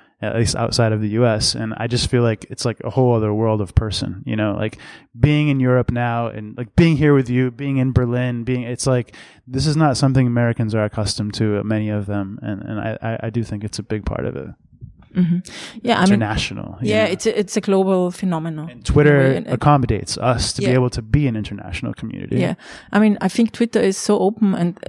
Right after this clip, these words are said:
Speaker 2: actually that's the same with the Bitcoin, uh, community in a way, because it's so easy to, uh, ask questions if you mean it, you know, if you're not trolling.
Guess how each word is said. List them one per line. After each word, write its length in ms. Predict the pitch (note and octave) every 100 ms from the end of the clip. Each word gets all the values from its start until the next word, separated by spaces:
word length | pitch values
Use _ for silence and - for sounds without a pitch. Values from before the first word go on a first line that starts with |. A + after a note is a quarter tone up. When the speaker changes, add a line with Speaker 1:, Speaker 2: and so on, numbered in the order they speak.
| - _ -
Speaker 2:
actually 300 | F#3 - F#3+
that's 220 | F3 -
the 60 | F3+
same 240 | - F3+
with 200 | E3+ -
the 60 | F3
Bitcoin, 580 | A3 - - E3+ E3+ F3
uh, 100 | D#3+
community 680 | E3+ E3+ D#3+ D#3 - D#3+ -
in 100 | E3
a 80 |
way, 160 | D#3 D#3
because 360 | E3+ - F#3 F#3
it's 140 | -
so 160 | G3 F#3
easy 320 | G3 C#4 B3
to, 400 | - G3+ F#3+ F#3 - - - -
uh, 260 | F3 E3+ E3
ask 340 | D3+ G3 - -
questions 560 | - F#3 - G#3+ E3+ -
if 180 | F#3 F3
you 60 | A3
mean 260 | G3 G3+ G3
it, 260 | - -
you 60 | E3
know, 180 | E3+ -
if 180 | E3
you're 100 | G3+
not 160 | F3 -
trolling. 420 | - E3 D#3+ D3+